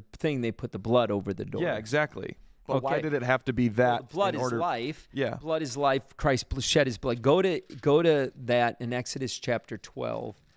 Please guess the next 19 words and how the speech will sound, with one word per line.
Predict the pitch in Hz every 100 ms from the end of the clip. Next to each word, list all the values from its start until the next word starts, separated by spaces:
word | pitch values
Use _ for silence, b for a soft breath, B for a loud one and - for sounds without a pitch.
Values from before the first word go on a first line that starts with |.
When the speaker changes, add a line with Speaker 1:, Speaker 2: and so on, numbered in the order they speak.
| -
Speaker 2:
Okay. | 113 113 104 -
Speaker 1:
Actually, | 120 117 - - 113 113 117 -
uh, | 131 120
'cause | - 113
I | 127
was | 123 - - - -
just | 147 - -
turning | 143 139 123
there | 110 107 107
when | 107 110
you | 113 110
started | - 123 107
talking | - 123 117 - 117
about | 104 107 104
this. | 117 -
It's | 131 -
the |
Passover. | 120 120 123 135 120 117 113 113 101
Speaker 2:
Yeah. | 117